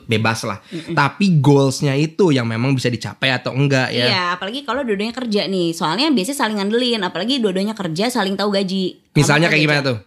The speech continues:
Speaker 2: Kita se-, kit-, misalnya kamu tahu gaji aku, aku tahu
Speaker 1: Hmm.
Speaker 2: gaji kamu gitu kan. Tapi kita nggak ngepulin uang.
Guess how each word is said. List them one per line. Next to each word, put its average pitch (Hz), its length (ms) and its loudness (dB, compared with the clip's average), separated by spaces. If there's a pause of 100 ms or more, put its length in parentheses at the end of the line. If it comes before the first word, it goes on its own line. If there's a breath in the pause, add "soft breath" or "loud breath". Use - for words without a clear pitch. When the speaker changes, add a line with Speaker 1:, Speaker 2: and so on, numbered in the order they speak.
(120)
Speaker 2:
Kita 220 260 -8
se-, - 200 -10
kit-, - 180 -12
misalnya 196 340 -6
kamu 262 280 -4
tahu 214 160 -2
gaji 151 180 -6
aku, 175 300 -8
aku - 180 -8
tahu 214 160 -2
Speaker 1:
Hmm. - 20 2
Speaker 2:
gaji 202 140 0
kamu 262 240 0 (160)
gitu 165 160 -6
kan. 202 220 -4
Tapi 196 180 -4
kita 269 160 -2
nggak 254 220 0
ngepulin 220 340 -2
uang. 247 260 0